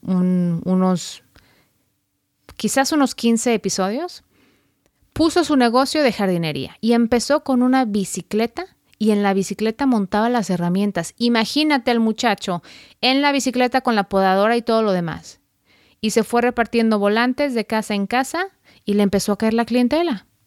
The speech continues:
¿Y qué hizo? Ahorró dinerito y se compró una camionetita y ahora trae las herramientas en la caja de la camionetita.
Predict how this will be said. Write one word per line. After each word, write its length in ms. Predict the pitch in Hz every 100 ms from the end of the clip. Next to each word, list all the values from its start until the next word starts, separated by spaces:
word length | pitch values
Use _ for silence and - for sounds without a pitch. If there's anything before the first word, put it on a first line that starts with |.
| _ _ _
¿Y 100 | 214
qué 160 | - 247
hizo? 400 | 240 - 302 370 -
Ahorró 500 | 190 180 175 180 190
dinerito 560 | 240 277 269 - 269 _ - - -
y 100 | -
se 160 | 196 202
compró 300 | 196 185 190
una 160 | 202 202
camionetita 720 | 214 214 220 226 339 - 202
y 120 | - 196
ahora 220 | 196 214
trae 160 | 226
las 200 | 220 226
herramientas 580 | 233 208 196 190 196 214
en 160 | - 190
la 80 | 175
caja 320 | 185 170 196
de 80 | 190
la 100 | 185
camionetita. 760 | 190 190 190 196 277 262 196